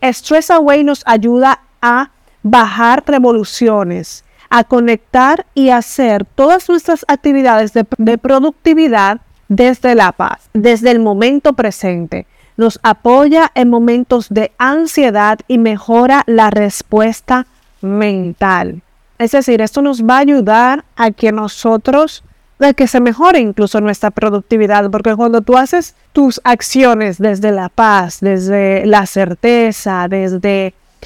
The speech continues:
una energía de estoy centrada, pero estoy disfrutando de lo que estoy haciendo, disfrutando de estas acciones que me van a llevar a cumplir mis metas,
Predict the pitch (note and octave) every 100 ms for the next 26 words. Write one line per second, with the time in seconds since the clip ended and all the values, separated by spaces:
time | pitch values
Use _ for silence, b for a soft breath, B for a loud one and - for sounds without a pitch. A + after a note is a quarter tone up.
0 | B A#3 B3+ C#4 C4+ C4 B3+ B3 A3 G#3+
1 | G#3 - A3+ A3+ C#4 C4 B3 A3+ G#3 G#3
2 | G3+ G#3+ G#3 - - A3 A#3 C#4+ - -
3 | A#3+ G#3 A#3+ C4+ D#4+ C#4+ A3+ G#3+ G3+ -
4 | F#3+ - A3 A3 C4 A#3 G3 G3 F#3+ -
5 | G3+ G#3+ A3+ C#4+ C#4+ - B3+ A#3+ - A#3
6 | G#3 F#3 - F#3 F#3 F#3 A#3 B3+ B3 A#3+
7 | A#3 F#3+ F3+ F3 F#3+ G3 A#3+ B3+ A3 F#3
8 | F3+ F#3